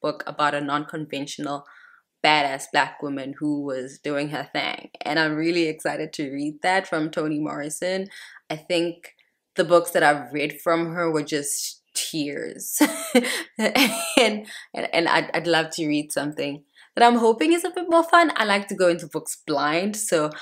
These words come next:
I'm not actually sure what's in store for me, except for the fact that Sula is a character that sounds like a badass, and I love me a badass. Book number two is Intruders by Mohale Mashego.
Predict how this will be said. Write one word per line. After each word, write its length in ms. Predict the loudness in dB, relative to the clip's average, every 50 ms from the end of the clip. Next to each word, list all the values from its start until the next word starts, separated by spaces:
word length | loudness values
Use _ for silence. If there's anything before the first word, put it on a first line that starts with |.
| -16 -16 -18 _ -14
I'm 120 | -14 -14 -10
not 320 | -4 0 2 2 2 0 -2 -4
actually 500 | -4 -4 -4 -8 -8 -4 -2 -2 -2 -2
sure 340 | -4 -4 0 0 0 0
what's 220 | 0 -4 -4 -4 -4
in 100 | -6 -6
store 260 | -4 -2 -2 -4 -4
for 140 | -4 -6 -4
me, 240 | -4 -2 -4 -6 -8
except 360 | -12 -10 -8 -6 -6 -6 -6 -8
for 80 | -10
the 80 | -10 -10
fact 340 | -8 -6 -8 -8 -8 -8 -10
that 140 | -10 -8
Sula 440 | -8 -8 -8 -8 -8 -8 -10 -10 -10 -10
is 140 | -12 -12 -12
a 60 | -12
character 540 | -10 -8 -8 -8 -8 -8 -14 -12 -12 -12 -10
that 220 | -10 -12 -12 -10
sounds 400 | -10 -8 -8 -8 -10 -12 -12 -14 -12 -8
like 180 | -8 -8 -8
a 40 | -8
badass, 640 | -4 -2 -2 0 0 -2 -4 -6 -6 -8 -10 -12 -8 -8
and 120 | -8 -6 -2
I 240 | 0 0 0 0 0
love 340 | -2 -6 -8 -8 -8 -10 -12 _ -12
me 280 | -10 -10 -10 -12 -16 _ _ _ _ -16 _ -4
a 100 | -4 -2
badass. 760 | 0 -2 -2 -2 -4 -6 -6 -8 -8 -12 -10 -10 -10 -10 -12 _ _ _ _ _ _ _ _ _ _ _ -18
Book 120 | -12 -6 -2
number 420 | 0 0 2 2 0 0 -2 -4
two 760 | -4 -4 -2 0 2 4 4 6 6 6 4 4 2 2 0 2
is 420 | 4 6 6 8 8 6 6 4 0
Intruders 840 | -4 -6 -4 -4 -4 -2 0 0 4 4 6 6 6 4 0 0 4
by 120 | 6 6 6
Mohale 420 | 6 0 -4 -2 0 0 0 0
Mashego. 600 | 0 0 -2 -2 -2 -6 -6 -8 -4 -2 -2 -2